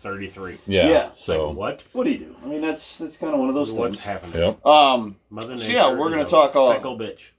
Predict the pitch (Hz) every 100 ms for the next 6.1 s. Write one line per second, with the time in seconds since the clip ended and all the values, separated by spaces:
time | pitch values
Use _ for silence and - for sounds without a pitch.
0 | _ - 139 120 135 160 190 185 175 143
1 | 123 123 123 196 _ _ _ _ _ 135
2 | 135 127 147 175 214 208 190 185 180 151
3 | 156 170 175 160 135 117 143 135 165 180
4 | - 143 127 - - 127 113 107 95 _
5 | _ _ _ _ _ _ _ - 117 107